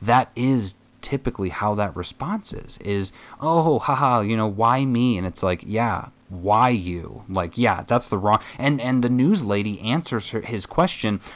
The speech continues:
with the answer that, again, is the status quo type answer. "Oh, here's all of your reasons why." She says,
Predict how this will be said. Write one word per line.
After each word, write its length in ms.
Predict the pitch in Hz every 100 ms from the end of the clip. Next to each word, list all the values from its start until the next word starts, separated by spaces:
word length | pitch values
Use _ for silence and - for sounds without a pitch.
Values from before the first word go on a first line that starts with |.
| -
with 220 | 151 180
the 280 | 131 135 113 135
answer 320 | 143 127 117
that, 320 | 101 101 98 - - -
again, 300 | 113 143 123
is 260 | 113 107
the 140 | 104 98
status 540 | - 113 104 110 107
quo 200 | - 107
type 260 | 113 104 127
answer. 320 | 180 - -
"Oh, 120 | 170
here's 340 | - 175 202
all 240 | 135 117 113
of 140 | 101
your 100 | 98
reasons 460 | 90 95 98 98 110
why." 320 | 113 175 143
She 200 | - 214
says, 440 | - 226 208 196